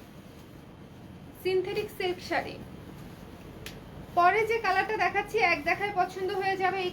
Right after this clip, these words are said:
কালার, এক্ষুনি শেষ হয়ে যাবে। এটা হচ্ছে আগে আঁচলটা দেখেন, অ্যাশ কালার, তার উপর গোল্ডেন এবং গ্রিন কালার। অ্যাশ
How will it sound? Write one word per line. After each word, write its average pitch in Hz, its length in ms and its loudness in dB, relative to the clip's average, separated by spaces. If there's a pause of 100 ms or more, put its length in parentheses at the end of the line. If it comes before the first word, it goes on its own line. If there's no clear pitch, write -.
কালার, 349 260 4 (220)
এক্ষুনি 381 420 0
শেষ 359 200 -2
হয়ে 392 160 -2
যাবে। 392 200 0
এটা 381 100 0
হচ্ছে 370 240 0
আগে 320 320 2
আঁচলটা 349 500 2
দেখেন, 415 240 -2 (400)
অ্যাশ 349 240 4 (140)
কালার, 415 320 6 (420)
তার 320 200 2
উপর 440 160 -2 (120)
গোল্ডেন 339 340 4 (100)
এবং 403 120 0 (120)
গ্রিন 339 280 2
কালার। 247 280 0 (580)
অ্যাশ 349 260 6